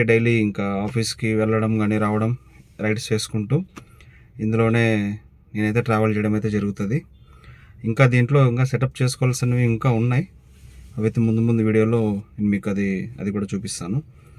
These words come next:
So, ఈ రోజుకైతే మన వెహికల్ ఏది, ఎక్కడ, ఏంటి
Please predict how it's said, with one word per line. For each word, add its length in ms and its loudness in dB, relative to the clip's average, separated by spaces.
So, 100 0
ఈ 100 2
రోజుకైతే 400 0
మన 100 2
వెహికల్ 340 0
ఏది, 180 4
ఎక్కడ, 200 -2
ఏంటి 180 0